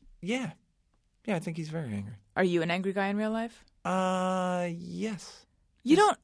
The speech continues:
Speaker 1: Yes, I am. I don't, uh,
Speaker 2: You don't, you
Speaker 1: I'm
Speaker 2: don't
Speaker 1: not,
Speaker 2: s-,
Speaker 1: I'm
Speaker 2: you
Speaker 1: not,
Speaker 2: don't
Speaker 1: like,
Speaker 2: read angry.
Speaker 1: seething. Yeah, I
Speaker 2: Mm-hmm.
Speaker 1: don't, like, I'm not a seething guy.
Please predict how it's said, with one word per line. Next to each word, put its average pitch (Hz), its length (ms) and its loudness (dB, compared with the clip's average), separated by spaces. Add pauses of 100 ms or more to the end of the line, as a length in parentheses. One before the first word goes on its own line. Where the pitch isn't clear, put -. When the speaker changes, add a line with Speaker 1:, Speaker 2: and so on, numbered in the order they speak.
(220)
Speaker 1:
Yes, 175 200 -2
I 185 80 0
am. 185 300 0 (440)
I 208 140 10
don't, 262 220 4 (100)
uh, 208 460 10
Speaker 2:
You 190 80 8
don't, - 0 -
you - 20 -
Speaker 1:
I'm - 60 10
Speaker 2:
don't 208 80 10
Speaker 1:
not, 320 100 10
Speaker 2:
s-, 214 80 2
Speaker 1:
I'm 214 160 10
Speaker 2:
you 392 60 10
Speaker 1:
not, 302 60 12 (100)
Speaker 2:
don't - 60 10
Speaker 1:
like, 392 100 12
Speaker 2:
read 392 100 10
angry. 196 220 10
Speaker 1:
seething. 147 400 6
Yeah, 156 240 10
I 131 60 12
Speaker 2:
Mm-hmm. 165 40 10
Speaker 1:
don't, 175 240 6
like, 147 220 10
I'm 175 80 8
not 185 120 8
a 147 60 8
seething 123 600 2
guy. 104 440 6